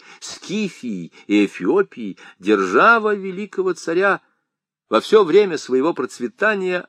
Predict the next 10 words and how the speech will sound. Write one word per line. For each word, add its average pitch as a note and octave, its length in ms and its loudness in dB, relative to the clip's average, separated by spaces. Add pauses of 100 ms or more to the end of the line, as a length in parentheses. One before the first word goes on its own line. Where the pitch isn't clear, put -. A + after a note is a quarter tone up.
обнимала D3 680 -2
собою C3+ 540 -2
не D#3 180 -4
один, A2 520 -8 (480)
а G2+ 100 2
по G#2 180 0
крайней E3+ 420 0
мере E2 240 -6
целых G3 680 4
четыре C#3+ 720 -10